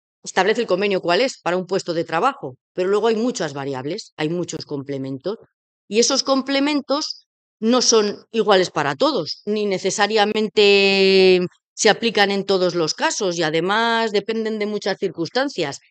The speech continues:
Ahí normalmente se encuentra una de las causas más habituales de la brecha salarial de género. ¿Qué ocurre? Que nadie sabía cuál era el complemento. Yo no sé qué complemento tienes tú, ni tú sabes el que tengo yo, ni a cuánto asciende, porque eso es bastante libre.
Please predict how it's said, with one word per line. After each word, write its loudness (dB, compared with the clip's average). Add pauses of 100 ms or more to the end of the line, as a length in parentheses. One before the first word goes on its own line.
(260)
Ahí 0
normalmente 0 (260)
se -2
encuentra 0 (100)
una 0
de 4
las -2
causas -4
más -4
habituales 0 (260)
de 2
la 4
brecha 0
salarial -6 (360)
de -2
género. -4 (580)
¿Qué 2
ocurre? -2
Que -8
nadie 2
sabía 0
cuál 0
era 2
el -2
complemento. -2
Yo 0
no -2
sé -2
qué -4
complemento -4
tienes -6
tú, -4
ni -4
tú -6
sabes -2
el -2
que 0
tengo -2
yo, -2
ni -4
a -4
cuánto -2
asciende, -4
porque -6
eso -4
es -4
bastante -2
libre. -2